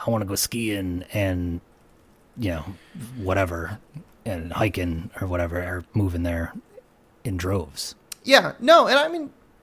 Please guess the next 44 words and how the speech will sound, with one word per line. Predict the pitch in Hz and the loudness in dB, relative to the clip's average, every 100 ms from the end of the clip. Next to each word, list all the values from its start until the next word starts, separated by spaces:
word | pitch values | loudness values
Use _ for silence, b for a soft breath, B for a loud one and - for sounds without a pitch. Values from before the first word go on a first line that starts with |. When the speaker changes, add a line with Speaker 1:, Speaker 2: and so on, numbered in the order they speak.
| - | -2
Speaker 2:
yeah, | 170 147 | 0 2
so, | - | 4
I | 202 | 4
mean, | 196 175 - - | 4 -2 -10 0
are | 185 | 2
you | 185 | 2
thinking | 190 196 185 180 | 0 0 0 0
that | 160 | 2
maybe | 156 156 | 2 0
just, | 151 151 | -2 -2
like, | 147 - | -2 0
all | 156 151 | 2 2
of | 139 | -2
the, | 139 135 110 57 | -4 -4 -4 -6
like, | 135 120 - - - - _ _ - | -6 -6 -10 -20 -20 -20 _ _ -14
the | |
red | 160 135 147 | -4 -2 -2
state | 147 151 151 - | -2 -4 -4 -4
people | 160 156 | -6 -6
will | 143 | -6
just, | 147 151 | -8 -6
like, | 135 | -4
die? | 139 110 151 175 175 | -2 -2 0 -4 -4
<laughs> | - | -4
Like, | 170 170 - 208 208 B B - | -2 -2 -4 -4 -6 B B 6
Speaker 1:
No, | 269 269 | 8 8
Speaker 2:
is | 113 | 8
that, | 156 | 6
Speaker 1:
no, | 170 | 6
I'm | 117 147 | 6 4
Speaker 2:
like | 123 120 | 2 -2
Speaker 1:
not, | |
no, | 147 170 135 110 | 0 6 6 6
I'm | 120 127 | 6 6
just | 127 - - - | 4 0 -8 2
saying, | 147 123 | 4 6
like, | 113 101 | 4 2
that | 120 117 | 0 2
I | |
think | 113 131 110 | 2 2 0
it's | - - - _ - | -4 -10 -16 _ -8
getting | 123 113 101 | 0 2 2
more | 90 | 0
balanced. | 87 107 160 90 - - | -2 -2 0 -2 -8 -14